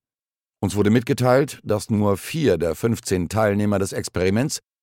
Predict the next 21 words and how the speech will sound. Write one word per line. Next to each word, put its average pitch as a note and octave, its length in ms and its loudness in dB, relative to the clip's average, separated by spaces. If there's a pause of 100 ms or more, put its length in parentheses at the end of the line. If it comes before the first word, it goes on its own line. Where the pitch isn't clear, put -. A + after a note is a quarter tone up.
nach F#2 160 -4
der F2+ 240 -2
ersten G#2 460 -2
Bitte G2 400 0 (220)
Hilfe C3 260 0
leisten F2+ 400 -4
wollten. F2 380 0 (1120)
Die F#2 120 -6
Wahrscheinlichkeit, A#2 720 2
dass A2 140 0
ein F#2+ 180 -2
nicht A#2 280 -4
identifizierter G2+ 800 -2
Teilnehmer A2 500 2
sofort F#2 340 -2
hilfsbereit F#2 640 -2
ist, - 260 -6 (440)
beträgt A#2+ 380 2
daher G2 300 2
siebenundzwanzig G2+ 760 -2
Prozent. - 480 -6